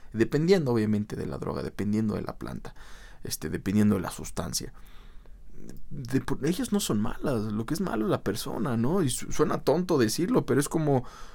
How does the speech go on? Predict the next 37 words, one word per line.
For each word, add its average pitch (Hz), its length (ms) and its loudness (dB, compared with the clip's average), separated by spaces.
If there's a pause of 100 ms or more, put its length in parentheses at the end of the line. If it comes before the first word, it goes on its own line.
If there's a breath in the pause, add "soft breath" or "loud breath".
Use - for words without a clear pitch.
(140 loud breath)
pues - 180 0
una 156 220 2
pistola 147 680 4
no 135 140 2
es 139 80 4
mala, 143 320 0
sino 110 260 0
la, 104 140 4
quien 113 240 6
la 104 100 6
usa, 131 360 2
es 120 80 2
la, 117 180 -2
la, 110 340 0
la, 113 220 -2
quien, 117 280 -2
quien 113 180 0
usa 147 160 2
la 113 120 0
pistola 117 380 2
es 113 60 0
la 104 140 0
persona 110 360 2
mala, 107 260 4
¿no? 117 140 4
La 123 140 4
intención 110 580 2
que 131 120 -2
tú 123 180 -4
traes 113 420 2
detrás - 640 2 (500 loud breath)
es 113 100 4
lo 113 140 4
que 104 100 4
realmente 107 720 4
le 92 220 2
añade 101 640 4